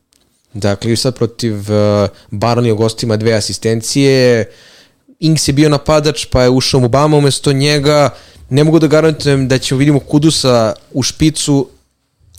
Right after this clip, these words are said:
umesto nekog od njih dvojice, ali je neko ko je trenutno najkreativniji igrač i verovatno najopasniji po gol protivnika, neko ko može da spoji nekog njih-, njegovog saigrača sa golom kao što je radio k-, sa Součekom.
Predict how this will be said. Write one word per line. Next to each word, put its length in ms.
umesto 360
nekog 300
od 80
njih 140
dvojice, 480
ali 220
je 80
neko 340
ko 240
je 80
trenutno 760
najkreativniji 680
igrač 320
i 100
verovatno 500
najopasniji 540
po 140
gol 180
protivnika, 540
neko 180
ko 120
može 160
da 100
spoji 300
nekog 280
njih-, 180
njegovog 320
saigrača 440
sa 240
golom 260
kao 160
što 140
je 20
radio 220
k-, 200
sa 180
Součekom. 720